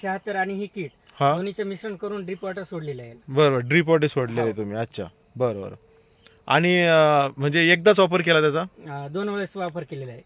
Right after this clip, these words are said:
Speaker 2: बरोबर.
Speaker 1: वेळेस खाली आरपीएस शहात्तर ची ड्रिचिंग केलेली आहे
Speaker 2: हा.
Speaker 1: आणि परत आरपीएस शहात्तर आणि किटचा वापर केलेला आहे.
Speaker 2: बरोबर, अच्छा. म्हणजे दोन वेळेस तुम्ही याचा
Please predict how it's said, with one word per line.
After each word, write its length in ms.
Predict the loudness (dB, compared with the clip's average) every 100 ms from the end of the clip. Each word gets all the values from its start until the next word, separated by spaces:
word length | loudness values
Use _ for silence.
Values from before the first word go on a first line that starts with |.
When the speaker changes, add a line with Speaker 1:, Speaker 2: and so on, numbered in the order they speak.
| -6
Speaker 2:
बरोबर. 160 | -4
Speaker 1:
वेळेस 200 | -4 -6
खाली 200 | -8 -6
आरपीएस 380 | -4 -6 -6 -10
शहात्तर 220 | -10 -10
ची 140 | -12 -12
ड्रिचिंग 300 | -12 -12 -10
केलेली 300 | -8 -8 -8
आहे 120 | -8
Speaker 2:
हा. 260 | 0 2 2 -2
Speaker 1:
आणि 120 | -12 -8
परत 240 | -6 -6
आरपीएस 360 | -6 -6 -8 -8
शहात्तर 260 | -10 -10 -10
आणि 180 | -10
किटचा 340 | -10 -12 -10 -12
वापर 200 | -12 -16
केलेला 320 | -16 -16 -16
आहे. 100 | -4
Speaker 2:
बरोबर, 360 | 4 4 4 0
अच्छा. 260 | -4 -4 -8
म्हणजे 400 | -12 _ -4 0
दोन 240 | 2 2
वेळेस 220 | 2 0
तुम्ही 140 | 2 2
याचा 240 | 4 4